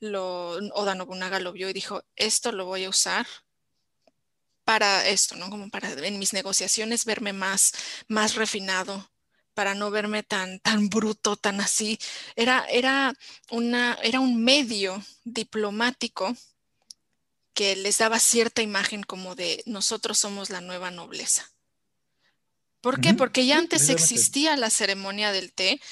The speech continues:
Speaker 1: en, bueno, siglos antes, pero era algo que hacían los nobles, los em-, la, la corte del
Speaker 2: La
Speaker 1: emperador.
Speaker 2: corte del emperador, es, claro, claro, que cabe aclarar, ¿no? Que hasta en ese entonces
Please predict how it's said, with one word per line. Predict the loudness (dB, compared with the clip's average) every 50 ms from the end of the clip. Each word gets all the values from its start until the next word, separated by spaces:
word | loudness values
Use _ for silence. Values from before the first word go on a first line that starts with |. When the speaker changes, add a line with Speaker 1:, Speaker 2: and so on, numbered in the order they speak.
| -14 -14 -14 -12 -6
Speaker 1:
en, | -2 0 0 0 0 -2 -4 -6 -8 -8 -10 -10 -12 -14 -16 -18 -20 _ -20 -20 _ _ _
bueno, | 2 2 4 4
siglos | 2 2 2 2 0 2 2 2 2 2 2
antes, | 0 0 -2 -2 0 0 -2 -2 -4 -10 -12 -10 -12 -12 -14 -16 -18 -20 -20 _ _ _ _ _
pero | 2 4 6 6 6
era | 6 4 4 4 2 2
algo | 2 2 2 2 0 -2 -4
que | -2 0
hacían | 0 2 2 0 -2 -2
los | -2 -2 -2 -2
nobles, | 0 2 2 2 2 2 2 0 2 4 4 6 6 4 4 0 -2 -10 _ _ _ _ _ _
los | -6 -4 -2 0 2 4 4 4 4
em-, | 2 0 -2 -4 -4
la, | -2 2 2 2 4 2
la | 2 0 0
corte | 2 2 2 2 4 2 0
del | 0 0 -2
Speaker 2:
La | 0
Speaker 1:
emperador. | 2 2 2 4 4
Speaker 2:
corte | 4 6 6
del | 6 6
emperador, | 6 4 4 4 6 6 6 6 4 2
es, | 0 0 -2 -2
claro, | 2 2 4 4 4 4
claro, | 4 2 2 2
que | 2 0
cabe | 0 0 -2 0
aclarar, | 0 0 0 0
¿no? | -2 -4 0
Que | 0 0
hasta | 0 2 2 2 4
en | 4 4
ese | 4 4 4
entonces | 2 4 4 4 4 4 6 4 4 4 2